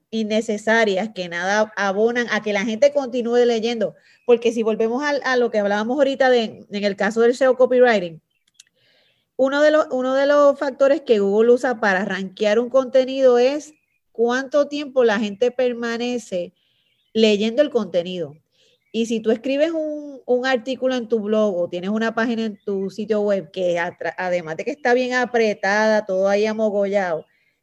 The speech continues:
eh, tiene un montón de información que al final del día no deberían estar ahí porque es repetitiva o no abona, son palabras vacías que no dicen nada, pues tú estás aumentando las posibilidades de que espantar a ese lector y que nunca más regrese.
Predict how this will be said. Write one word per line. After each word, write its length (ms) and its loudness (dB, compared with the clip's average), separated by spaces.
eh, 720 -2
tiene 220 2
un 80 -10
montón 260 0
de 60 -8
información 800 -4
que 80 -2
al 100 -2
final 280 -6
del 160 0
día 220 2
no 120 -4
deberían 380 2
estar 300 0
ahí 200 4
porque 320 -2
es 60 -2
repetitiva 840 -2
o 240 -4
no 220 -6
abona, 500 2
son 240 -10
palabras 420 0
vacías 480 -2
que 120 -14
no 80 -10
dicen 320 -8
nada, 400 -6
pues 240 -2
tú 140 -6
estás 360 -4
aumentando 600 -2
las 120 2
posibilidades 560 2
de 120 4
que 200 -6
espantar 600 -4
a 40 2
ese 180 0
lector 340 4
y 60 -6
que 140 -4
nunca 240 -8
más 120 -8
regrese. 540 -2